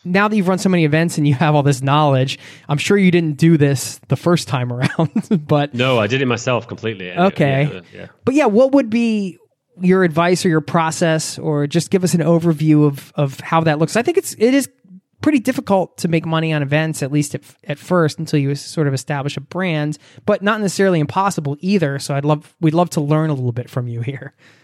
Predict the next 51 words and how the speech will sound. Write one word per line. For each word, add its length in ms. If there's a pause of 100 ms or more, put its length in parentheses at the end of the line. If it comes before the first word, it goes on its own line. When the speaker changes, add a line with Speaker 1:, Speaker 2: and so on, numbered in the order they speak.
(200)
Speaker 2:
Yeah, 260
sure. 340
Well, 120
I 40
mean, 160
y-, 60 (260)
you 140
gotta 180
divide 340
it 60
into 180
two 160
s-, 160
distinct 440
parts, 320
really. 180
You, 160
you've 240
gotta, 280 (360)
you 100
know, 280 (380)
promote 340
the 100
event, 340
and 120
you've 80
gotta 260
the 140
logistics 560
of, 160
of 180
running 300
the 60
event, 300
you 80
know? 200 (320)
So, 220
I 100
mean, 320
before 260
you 120
even 180
get 240
that 140
far, 200
though, 80
you've 160
gotta 160
figure 340
out 300
what 360